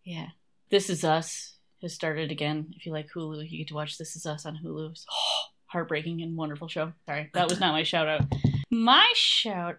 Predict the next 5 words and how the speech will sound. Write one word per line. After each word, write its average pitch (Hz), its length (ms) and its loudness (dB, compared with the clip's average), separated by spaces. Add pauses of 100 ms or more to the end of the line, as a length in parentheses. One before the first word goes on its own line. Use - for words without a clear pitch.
out 160 460 -4
or 170 200 -4
recommendation, 185 920 0 (220)
uh, 196 280 10
I'm 214 360 4